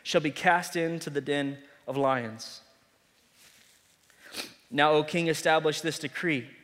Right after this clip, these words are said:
and sign the writing so that it can not be changed according to the law of the, uh,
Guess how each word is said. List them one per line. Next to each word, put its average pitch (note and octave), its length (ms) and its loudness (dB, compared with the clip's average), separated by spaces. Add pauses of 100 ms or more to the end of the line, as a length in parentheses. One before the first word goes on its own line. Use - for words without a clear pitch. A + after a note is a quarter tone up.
(260)
and D3+ 160 -2
sign F3 320 2
the E3+ 100 0
writing D#3+ 400 4
so D#3+ 200 2
that D#3+ 80 4
it D3+ 100 -4
can D3+ 380 -4
not D#3+ 280 2
be F3 140 -2
changed E3 480 -4
according E3+ 400 -2
to F3 120 -6
the D#3 80 0
law D3+ 360 4
of C#3 180 0
the, C3+ 200 0 (760)
uh, C3+ 160 4